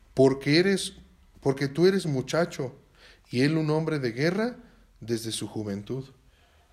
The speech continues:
Siempre Dios se va a encargar, hermano, de, lo hemos dicho muchas veces de tomar instrumentos, este, débiles, hermano.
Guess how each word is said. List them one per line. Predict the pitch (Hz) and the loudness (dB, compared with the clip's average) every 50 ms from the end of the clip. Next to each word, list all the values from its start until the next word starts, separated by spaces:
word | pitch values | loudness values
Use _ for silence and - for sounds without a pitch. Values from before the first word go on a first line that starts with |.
| _ _ | _ _
Siempre | - - - 151 160 156 175 170 165 160 156 147 135 | -12 -6 -4 -4 -4 -2 0 0 0 0 0 -4 -4
Dios | 135 139 156 170 185 185 185 170 147 - | -4 -4 -2 -2 -2 -4 -6 -8 -10 -10
se | - 143 | -6 -6
va | 139 147 | -6 -6
a | 160 | -6
encargar, | 160 170 147 135 123 131 143 156 160 | -6 -6 -6 -4 -2 -2 -2 -2 -4
hermano, | 151 143 139 131 135 131 127 | -4 -4 -6 -6 -6 -8 -8
de, | 123 117 104 98 - - - - - - - - - - _ - | -10 -10 -10 -12 -14 -18 -20 -20 -20 -20 -20 -20 -20 -20 _ -8
lo | 117 120 | -6 -4
hemos | 127 139 139 131 | -2 -2 -4 -4
dicho | 135 147 147 147 - 139 | -4 -6 -6 -6 -6 -6
muchas | 135 143 139 - 139 123 | -6 -6 -8 -8 -6 -4
veces | 123 139 143 143 143 135 | -4 -4 -4 -4 -6 -6
de | 131 127 120 113 | -4 -4 -4 -4
tomar | - - 123 117 120 135 143 151 | -6 -6 -6 -2 0 0 0 0
instrumentos, | 156 156 147 147 - 127 120 117 127 139 143 147 147 - 202 202 - - - - - - - - - _ _ | -2 -4 -6 -6 -8 -8 -6 -4 -4 -4 -4 -4 -4 -6 -6 -6 -8 -12 -14 -18 -20 -20 -20 -20 -20 _ _
este, | - 113 117 113 - - - 117 113 104 - - | -14 -12 -12 -10 -10 -10 -8 -10 -10 -12 -14 -16
débiles, | 98 104 104 120 139 151 170 170 143 131 123 117 - - | -10 -4 -2 0 0 0 0 -2 -2 -4 -4 -4 -6 -8
hermano. | 117 113 110 107 104 92 98 | -10 -10 -10 -10 -10 -12 -14